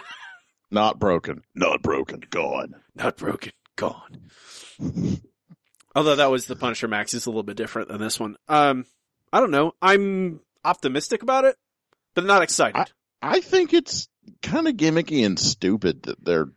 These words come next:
Speaker 2: this is like the, it's, it just seems excessive that they're just like, "Give him an Iron Man suit."
Speaker 1: Well,
Speaker 2: this is just like a,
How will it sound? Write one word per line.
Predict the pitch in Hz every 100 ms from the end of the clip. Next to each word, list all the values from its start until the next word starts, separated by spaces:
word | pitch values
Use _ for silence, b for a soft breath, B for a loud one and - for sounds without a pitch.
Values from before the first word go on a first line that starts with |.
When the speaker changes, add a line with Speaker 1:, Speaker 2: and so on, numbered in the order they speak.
| _ _ b _ _ _ -
Speaker 2:
this | - - 110 107
is | 101 101
like | 95 92 90 -
the, | 80 90 82 _ - B B B - _ _ -
it's, | 196 - - - _ -
it | 104
just | - 107 -
seems | 120 110 98
excessive | - - 95 95 - 80
that | 80
they're | 85 80
just | 80 -
like, | 85 78
"Give | 147
him |
an | 123
Iron | 85 85 80
Man | 71 71 69
suit." | - 71 71 - - - _ _ _ -
Speaker 1:
Well, | 120 110
Speaker 2:
this | 104
is |
just | 101
like | 107
a, | 92 90